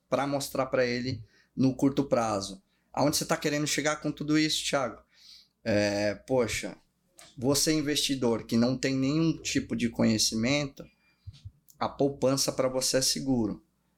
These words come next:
Mas eu tenho outras coisas seguras na mesma proporção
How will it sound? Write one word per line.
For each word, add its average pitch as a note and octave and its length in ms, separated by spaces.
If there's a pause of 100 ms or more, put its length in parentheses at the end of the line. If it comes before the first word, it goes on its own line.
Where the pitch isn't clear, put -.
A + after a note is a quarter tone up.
(300)
Mas B2 260
eu D#3+ 120
tenho E3 320
outras F3+ 580
coisas A2+ 420
seguras C3 840 (100)
na A2+ 140
mesma C3 340
proporção D3 760